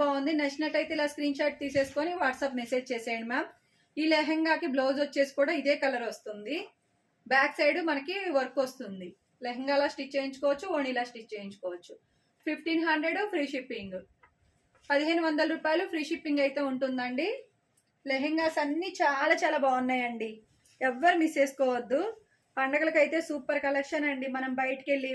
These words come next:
వెతుక్కొని అన్నీ తెచ్చుకునే కంటే ఇక్కడ కూర్చొని మంచిగా బుక్ చేసుకోవచ్చు, మీ ఇంటికే వచ్చేస్తుంది.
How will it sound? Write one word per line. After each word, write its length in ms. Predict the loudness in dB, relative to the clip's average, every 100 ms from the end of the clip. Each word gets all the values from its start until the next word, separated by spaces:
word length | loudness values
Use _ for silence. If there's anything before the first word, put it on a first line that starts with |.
| -4
వెతుక్కొని 540 | -4 -4 -4 -2 -2 -2
అన్నీ 180 | -2 2 2
తెచ్చుకునే 400 | 2 -2 -6 -4 -6
కంటే 300 | -6 -4 -4 -4
ఇక్కడ 180 | -2 -2 -2
కూర్చొని 440 | -6 -6 -4 -4 -8 _ _ _ _ -4
మంచిగా 360 | -2 0 2 2
బుక్ 180 | 0 -2
చేసుకోవచ్చు, 560 | -2 -2 -2 -4 -4 -4 -2
మీ 80 | 0 0
ఇంటికే 280 | -2 -4 0 2
వచ్చేస్తుంది. 760 | 0 -4 -6 -8 -12 -10 -10